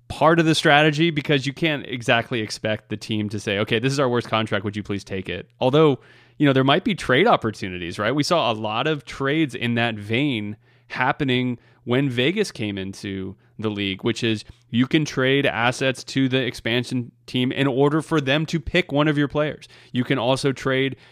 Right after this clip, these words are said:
assets to a team in order for them not to pick one of your players.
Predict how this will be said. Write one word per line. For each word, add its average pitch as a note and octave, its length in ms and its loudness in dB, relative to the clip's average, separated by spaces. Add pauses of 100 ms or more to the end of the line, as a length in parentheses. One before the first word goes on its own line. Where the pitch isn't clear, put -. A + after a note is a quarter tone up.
(100)
assets B2 420 0
to C#3 120 2
a C3 40 2
team C3+ 300 0 (160)
in C#3 120 2
order D#3 180 4
for D3 100 -2
them E3+ 200 0
not A3 260 4
to F3+ 80 2
pick B2 220 2
one G#2 160 -2
of G2+ 100 -8
your G2+ 100 -6
players. F2+ 520 -8